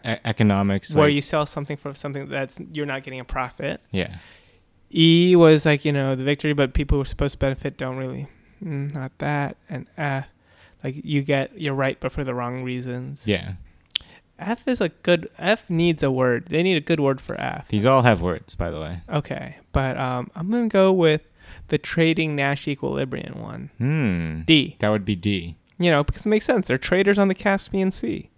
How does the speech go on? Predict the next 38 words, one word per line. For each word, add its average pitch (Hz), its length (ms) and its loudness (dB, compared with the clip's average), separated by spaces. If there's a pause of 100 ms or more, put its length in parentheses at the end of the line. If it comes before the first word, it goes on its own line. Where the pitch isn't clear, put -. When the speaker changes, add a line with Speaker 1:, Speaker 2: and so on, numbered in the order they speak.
(140)
Speaker 2:
That 143 80 8
would 165 120 8
make 156 160 6
sense, 113 460 0 (240)
but 104 320 2
it's 110 240 -6
wrong. 90 340 2 (240)
Speaker 1:
I'm 202 120 8
wrong 294 260 12
again. 254 460 8
Speaker 2:
Yeah, 120 220 8
sorry. 107 280 4
That 113 220 4
one 139 200 2
is 113 160 2
actually 110 320 0
called 95 380 -4
the 92 100 -2
Bertrand 98 640 -2
paradox. - 800 -10
Speaker 1:
The - 100 -4
Bertrand 165 480 2
paradox. 131 440 0
Speaker 2:
Bertrand 101 540 0
paradox. - 600 -6
Speaker 1:
All 147 100 4
right. 139 260 0
So 170 80 -2
what 180 160 8
was 202 140 6
the 208 60 0
right 196 140 6
answer? 196 380 0
Speaker 2:
It 107 140 -2
was 110 500 -2 (120)
E. 92 380 -2 (440)
Speaker 1:
E. 190 420 2 (200)
Speaker 2:
Yeah. 90 340 -2